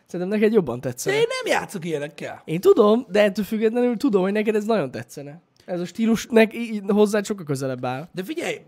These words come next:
Speaker 2: mondom, én, én elmondtam már neked nagyon sokszor, hogy hogy állok ezekhez a dolgokhoz. Alapvetően sokan azt mondják egyébként a felnőtt okos emberek közül, hogy a videójátékozás felesleges időtöltés. Na most,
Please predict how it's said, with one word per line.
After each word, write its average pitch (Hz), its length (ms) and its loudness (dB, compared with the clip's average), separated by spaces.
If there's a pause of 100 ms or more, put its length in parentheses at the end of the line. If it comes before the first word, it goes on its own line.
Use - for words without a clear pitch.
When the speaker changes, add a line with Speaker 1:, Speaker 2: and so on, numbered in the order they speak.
Speaker 2:
mondom, 214 260 -4
én, 170 180 -10
én 151 160 -8
elmondtam 175 380 -4
már 147 80 -2
neked 156 160 -6
nagyon 147 160 -4
sokszor, 131 240 -8
hogy 117 100 -8
hogy 143 120 -2
állok 120 240 -6
ezekhez 117 300 -10
a 113 60 -8
dolgokhoz. 180 500 -6
Alapvetően 151 600 -6
sokan - 300 -6
azt 160 180 -6
mondják 120 380 -8
egyébként 131 480 -12
a 120 300 -12
felnőtt 135 420 -10
okos 127 220 -12
emberek 117 340 -8
közül, 147 340 -6
hogy 135 160 -6
a 127 60 -2
videójátékozás 131 880 -6
felesleges 107 580 -12
időtöltés. - 720 -20 (460)
Na 330 100 -6
most, 339 300 -4